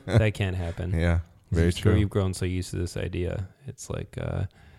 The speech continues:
Speaker 1: but it can happen with anything. You know, we're obviously in the Metro Detroit area and, you know, an hour north of us in Flint, Michigan, people suddenly couldn't even drink water.
Speaker 2: Yeah.
Speaker 1: Or, like,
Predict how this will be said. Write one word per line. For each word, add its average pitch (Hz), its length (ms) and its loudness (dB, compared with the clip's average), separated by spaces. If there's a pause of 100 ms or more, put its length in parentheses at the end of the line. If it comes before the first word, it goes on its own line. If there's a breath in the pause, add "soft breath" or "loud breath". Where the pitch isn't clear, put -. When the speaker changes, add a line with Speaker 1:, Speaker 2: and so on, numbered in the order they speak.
(600 soft breath)
Speaker 1:
but - 140 -4
it 76 220 -4
can 85 80 -4
happen 82 240 -4
with 92 100 -4
anything. 104 360 -4
You 80 60 -4
know, 87 120 0
we're 87 240 2
obviously 87 380 -2
in 87 40 -2
the 87 80 0
Metro 87 240 -2
Detroit 87 400 -2
area 90 360 2 (100)
and, 87 400 -2 (260)
you 90 100 -2
know, 87 120 0
an 95 100 0
hour 92 260 2
north 101 280 2
of 98 100 0
us 87 240 -2
in 87 120 -2
Flint, - 380 -4 (240)
Michigan, 95 600 -6 (100)
people 85 500 -8
suddenly 85 360 -6
couldn't 92 160 -6
even 90 100 -4
drink 87 220 -6
water. 85 420 -6 (160)
Speaker 2:
Yeah. 92 240 12
Speaker 1:
Or, 85 60 6
like, 92 220 -4